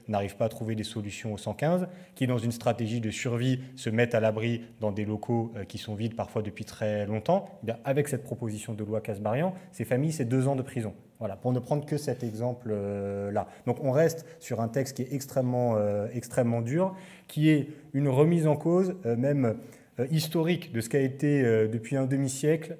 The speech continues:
la construction du droit au logement et de l'équilibre entre, d'un côté, droit de propriété et de l'autre côté, euh, droit au logement. C'est cet équilibre-là qui est complètement, euh, qui est complètement balayé. Et c'est même étonnant de voir, de la part même de, des Républicains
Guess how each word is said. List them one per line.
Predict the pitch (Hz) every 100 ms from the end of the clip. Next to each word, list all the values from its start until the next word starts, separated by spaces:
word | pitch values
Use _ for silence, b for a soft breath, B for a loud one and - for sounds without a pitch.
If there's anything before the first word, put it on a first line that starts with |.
| -
la | 120
construction | 117 127 - 135 - 143
du | 123 113
droit | 107 127
au |
logement | 127 117 117 139 170 120
et |
de | 117
l'équilibre | 123 143 - 143 143 165
entre, | 117 110 139 143 143 B
d'un | 131 131
côté, | 143 135 151
droit | 123 120
de | 135
propriété | - 123 - 123 117 139 160 165 B -
et |
de | 117 120
l'autre | 127 123
côté, | 120 120 143 151 117
euh, | 107
droit | 101 110
au | 120
logement. | 120 107 95
C'est | - 120
cet | 110
équilibre-là | 123 - 127 120 107 120 131 B B -
qui | 123
est | 113
complètement, | 135 127 117 110 123 131 123
euh, | 104 104
qui | 98 110
est |
complètement | 113 117 117 123
balayé. | 113 104 104 135 180 B B 110
Et |
c'est | -
même | 127 127
étonnant | 127 127 127 127 147
de | 117
voir, | 107 123 131 110 B B B
de | 123
la | 123
part | 151 139
même | 131 123
de, | 120 117 117 113
des | 113 123
Républicains | 131 131 127 131 139 175